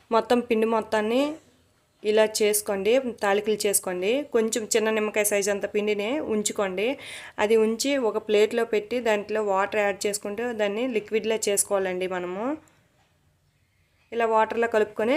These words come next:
దీన్ని పక్కన పెట్టుకోండి. ఈలోపు సగ్గుబియ్యం ఉడికాయో లేవో చూసుకుందామండి. పాలల్లో ఉన్నవి చూపిస్తున్నాను చూడండి,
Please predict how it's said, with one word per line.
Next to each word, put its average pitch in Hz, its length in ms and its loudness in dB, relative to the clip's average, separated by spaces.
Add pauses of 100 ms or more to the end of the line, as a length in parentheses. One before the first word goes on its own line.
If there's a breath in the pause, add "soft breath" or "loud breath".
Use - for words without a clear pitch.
దీన్ని 214 260 0
పక్కన 214 260 -2
పెట్టుకోండి. 196 560 -2 (460 loud breath)
ఈలోపు 226 420 4 (120)
సగ్గుబియ్యం 220 560 0
ఉడికాయో 220 320 2
లేవో 214 280 0
చూసుకుందామండి. 196 840 0 (360)
పాలల్లో 196 440 0
ఉన్నవి 190 340 -4 (2500 soft breath)
చూపిస్తున్నాను 220 500 -2
చూడండి, 208 420 0